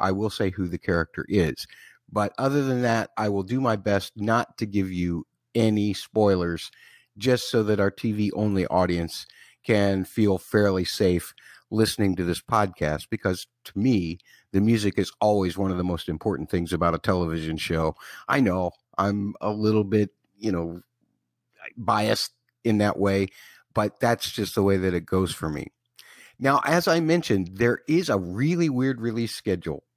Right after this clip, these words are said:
for his Dark Materials between the United States and the U K.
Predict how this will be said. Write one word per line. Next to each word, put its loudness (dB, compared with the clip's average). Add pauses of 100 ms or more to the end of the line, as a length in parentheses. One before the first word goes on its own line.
(420)
for 4
his -2
Dark 2
Materials 0
between -2
the -2
United 0
States 0 (420)
and 2
the 2
U 2
K. -4